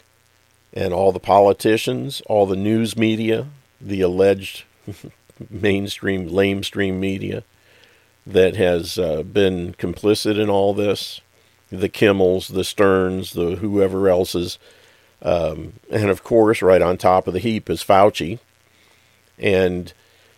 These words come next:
you know, they're, they're just now finding out that Fauci lied. <laughs> Imagine that. Doctor David Martin has been screaming from the rooftops for years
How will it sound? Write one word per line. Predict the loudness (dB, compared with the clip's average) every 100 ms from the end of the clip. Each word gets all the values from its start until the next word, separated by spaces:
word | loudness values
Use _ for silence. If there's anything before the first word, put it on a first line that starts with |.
| _
you | 0 2
know, | 4 0
they're, | -4 -2 4 6 6 2
they're | 0 0
just | 0 -2 2
now | 4 4
finding | 4 4 2 2 0
out | 2 2 0 _ _ _ _ -10
that | -4 0
Fauci | 2 2 2 -4 -2
lied. | 0 -2 -10 _ -16 -12
<laughs> | -10 -12 -8
Imagine | 0 2 0 -2 -2
that. | -2 -4 -8 _ _ -20 -20 _ _ 2
Doctor | 4 4 4 2 2 2 0
David | 2 2 4 2
Martin | 4 4 4 -2 -2
has | 0 0 -2
been | -2 0 0 -2 -8 -12 _ _ _ -16
screaming | -6 2 2 2 -2
from | -2 -2
the | -2
rooftops | 0 -2 -2 -4 -4 -4 -8
for | -12 -10
years | -10 -8 -6 -4 -2 -4 -8 -14